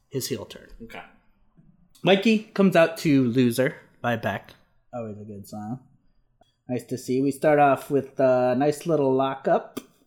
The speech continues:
Speaker 1: into a side headlock. But Mikey goes for, uh, leapfrog when they do the push off onto the ropes type of thingy. And Austin counters it into a nice, like, wicked looking body slam.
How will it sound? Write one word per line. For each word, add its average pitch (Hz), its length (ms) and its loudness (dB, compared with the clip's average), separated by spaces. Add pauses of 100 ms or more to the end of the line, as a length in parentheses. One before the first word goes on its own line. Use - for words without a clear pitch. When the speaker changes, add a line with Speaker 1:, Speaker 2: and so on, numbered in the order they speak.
(120)
Speaker 1:
into 147 200 2
a 120 60 -2
side 127 500 -4
headlock. 135 460 -6 (1000)
But 165 240 -4
Mikey 180 280 -4
goes 165 260 0
for, 147 340 0
uh, 127 440 -4 (360)
leapfrog 185 580 0
when 165 120 -2
they 135 100 -2
do 135 140 0
the 113 300 -4 (160)
push - 220 -2
off 139 200 0
onto 151 200 -4
the 127 100 -6
ropes - 360 -6
type 175 220 -10
of 170 120 -12
thingy. 190 400 -8 (760)
And 147 460 2
Austin 156 340 0
counters 143 420 0
it 135 300 -2
into 127 400 -2
a 95 160 -8
nice, 120 380 -6
like, 101 220 -8
wicked 117 400 -8
looking 107 680 -10 (1160)
body - 260 -10
slam. - 360 -18